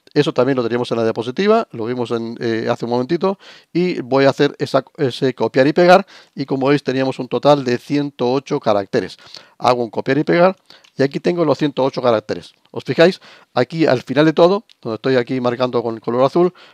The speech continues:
pues fijaros que entonces aparece, pues, eh, un, un espacio, hay aquí un espacio en blanco. Es decir, tengo ciento siete caracteres más el espacio en blanco y voy a calcular cuál sería la entropía de esa entrada y como es la entropía máxima, están,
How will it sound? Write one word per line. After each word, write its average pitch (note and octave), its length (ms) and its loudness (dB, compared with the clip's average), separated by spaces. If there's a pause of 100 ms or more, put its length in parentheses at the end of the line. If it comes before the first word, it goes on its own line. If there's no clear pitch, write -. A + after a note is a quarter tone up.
(140)
pues B2+ 160 -10
fijaros C#3 440 2
que - 80 -2
entonces C3+ 440 -2
aparece, B2 400 0
pues, - 180 -6
eh, A#2+ 240 -2
un, B2+ 320 -6
un C3 140 -4
espacio, C#3+ 480 0 (240)
hay C3 160 4
aquí D3 280 -2
un C3 120 -6
espacio B2+ 360 -2
en G#2+ 60 -6
blanco. G2 380 -8
Es B2 160 -4
decir, B2 180 -2 (320)
tengo A#2 260 -2
ciento C3+ 500 0
siete D#3 260 -2
caracteres D#3 520 2 (220)
más C3 380 0
el C3+ 100 -4
espacio C#3+ 340 0
en D#3 80 -6
blanco D#3+ 380 0 (300)
y F3 260 -2
voy B2 360 0
a C3 80 4
calcular C3 380 0
cuál B2 200 0
sería B2 340 0
la A2+ 160 2
entropía A2+ 560 -2 (300)
de - 140 -4
esa - 100 -2
entrada D#3 480 2
y C#3 120 -12
como A2+ 220 -2
es C3 120 -4
la G#2+ 80 -2
entropía B2+ 440 2
máxima, D#3 540 0
están, G#3 380 -10